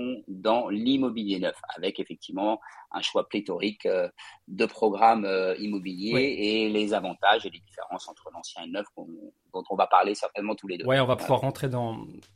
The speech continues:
Speaker 2: on va pouvoir rentrer dans le, dans le vif du sujet tout à l'heure. Euh, est-ce que, Émeric, on, on parlerait pas un petit peu de toi avant ? Parce que moi, j'aime, je dis souvent que l'immobilier, c'est une histoire d'humain.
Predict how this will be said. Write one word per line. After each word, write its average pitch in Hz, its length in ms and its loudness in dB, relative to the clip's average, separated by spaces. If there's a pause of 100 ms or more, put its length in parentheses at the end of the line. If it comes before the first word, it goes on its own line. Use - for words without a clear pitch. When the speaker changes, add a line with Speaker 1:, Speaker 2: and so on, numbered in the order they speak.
(320)
Speaker 2:
on - 20 -4
va 123 80 0
pouvoir 123 240 0
rentrer 135 280 -2
dans 123 120 -2
le, 117 160 -2
dans 120 140 -2
le 117 80 -2
vif 151 200 0
du 147 140 -2
sujet 151 240 0
tout 147 160 -8
à 123 80 0
l'heure. 160 240 -2 (500)
Euh, 127 680 2 (100)
est-ce - 160 -2
que, 320 380 0 (240)
Émeric, 165 340 2
on, 160 160 4
on 143 80 -2
parlerait 165 340 2
pas 202 80 2
un 208 60 4
petit - 180 -6
peu 190 140 -2
de 139 120 0
toi 120 300 -2
avant ? 117 360 -6
Parce - 160 -10
que - 80 -4
moi, 139 100 2
j'aime, 139 180 0 (440)
je - 100 -14
dis 175 120 -2
souvent 196 220 2
que 202 60 -2
l'immobilier, 160 400 6
c'est 170 160 4
une 147 120 10
histoire 139 320 -2
d'humain. 151 360 2